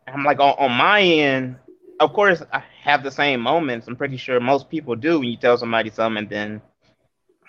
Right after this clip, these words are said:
it, it takes some time, then to come back around, it's like, "Man, blah, blah, blah," like you just said. On my end, though, I think I've always,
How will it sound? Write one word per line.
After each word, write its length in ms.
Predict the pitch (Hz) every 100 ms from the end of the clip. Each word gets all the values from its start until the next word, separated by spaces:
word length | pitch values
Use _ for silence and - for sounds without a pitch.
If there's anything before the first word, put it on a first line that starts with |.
| _
it, 180 | 107 104
it 120 | - 139
takes 220 | 147 135
some 160 | 131
time, 380 | 123 156 143 135
then 140 | 127 123
to 60 |
come 200 | 113 151
back 220 | 143 135
around, 360 | 127 143 151 131
it's 160 | 123 120
like, 220 | 123 123
"Man, 1000 | 160 185 190 185 185 196 190 - 95 107
blah, 200 | 113 139
blah, 180 | 139 135
blah," 240 | 127 160 147
like 140 | 123
you 80 | 127
just 240 | 127 120 -
said. 440 | 160 147 117 98 _ _ _ -
On 120 | 131
my 240 | 131 359 359
end, 300 | 151 127 120
though, 360 | 117 113 113 120 _ _ _ _ _ _ _ _ _ _ _ _ _ _ _ _ _ _ _ -
I 40 | -
think 200 | - 240
I've 140 | 127
always, 1080 | - 139 160 170 156 139 120 113 - -